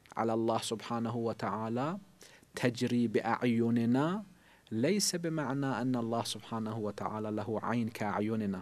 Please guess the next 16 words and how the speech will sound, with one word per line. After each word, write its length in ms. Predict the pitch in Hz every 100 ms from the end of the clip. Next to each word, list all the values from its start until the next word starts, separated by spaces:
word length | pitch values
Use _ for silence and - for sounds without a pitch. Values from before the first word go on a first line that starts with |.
| -
فإن 340 | - 90 101
الله 340 | 98 101 127 123
ليس 280 | 151 160 151
كمثله 560 | - 151 143 147 139
شيء، 340 | 135 180 165 - - - - - - _ _ - _ _ _ - - 120
وإنما 640 | 117 180 175 120 104 101
بمعنى 720 | 104 123 156 156 156 165 196 - - - - _ _ _ _ -
علم 360 | 165 190 156
الله 360 | 131 123 135 143
سبحانه 600 | - 117 - 127 123 117
وتعالى 640 | 110 104 - 120 143 185
ورعاية 800 | 185 127 123 - 151 170 143 113 -
الله. 320 | 98 98 92 - - - _ _ _ - - - -
نقول: 520 | 107 - 143 165 185 - - - _ _ _ _ _ -
"فلان 640 | - - 123 143 160 165 - - - - _ _ _ _ _ _ _ 127
يكبر 680 | 156 165 147 151 175 185